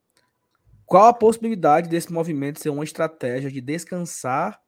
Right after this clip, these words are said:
agora e organizar a vida pra voltar como candidato à presidência pra substituir o Marcelo Paes? Faz sentido ou é mera ilusão?" Eu acho que não, não faz sentido apenas por isso, né, o, o,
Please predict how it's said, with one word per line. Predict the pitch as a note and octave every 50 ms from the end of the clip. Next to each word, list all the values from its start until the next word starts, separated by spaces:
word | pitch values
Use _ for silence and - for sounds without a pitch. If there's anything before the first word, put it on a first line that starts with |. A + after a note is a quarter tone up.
| _ _ _ _ _ _
agora | - - D3 C#3+ C3 B2 A#2+ A#2+ B2+ D#3+ - - _ _ _ _ _ _ _ _ _ _ _ _
e | - D3+
organizar | C#3+ C3 C3 C#3 C3+ A#2+ B2+ A#2+ B2
a | B2+
vida | B2+ A#2 A2+ B2 D3+ G3+ G#3 _ _ _ -
pra | D#3+ E3
voltar | E3 E3+ E3 D#3+ D#3+ D#3 D#3
como | D#3 - E3+ E3 D#3+ D#3 D#3+ _ _ _ _ _ _ _ _ _
candidato | - D#3+ E3+ F3+ F3+ C#3+ D3 C#3+ D#3 - E3
à | D#3+
presidência | D#3 D#3 D3 D3 C#3 B2 C3 C#3+ C#3+ -
pra | - C#3
substituir | - - C#3+ C#3+ C#3+ C3 - C#3 C3+
o |
Marcelo | C3+ B2+ - C3 B2 B2
Paes? | B2+ - C#3 B2+ A2+ G#2+
Faz | - - D#3 D#3+ F3 F3
sentido | - F3 D3+ - - E3 F#3 G3 G3+
ou | G3
é | F#3+
mera | F3 E3+ E3 E3
ilusão?" | F3 F3 E3+ D#3 D#3+ E3+ D3+ A#2+ A2+ - _ _ _ _ _ _ _ _ _ _ _ _ _ _ _ - F#4
Eu | F#4 F#4 E4+
acho | D#4 D4+ D#4
que | D#4 D4
não, | C#4+ C#4+ C#4+ D4+ D4+ D4+ _ _ _ _ -
não | A3+ A#3+ B3+ C4+ C4
faz | - C4+ B3+ B3+
sentido | B3+ A3+ - B3+ A#3+
apenas | B3 B3 B3+ B3+ C4 B3 -
por | - D4 D4
isso, | C4+ B3+ B3+ B3 - - F3 D3+
né, | D#3+ G3+ A3 A3+ G#3 F3 D#3+
o, | D3+ C#3 C3 B2+ - _
o, | _ - C3 C3 A2+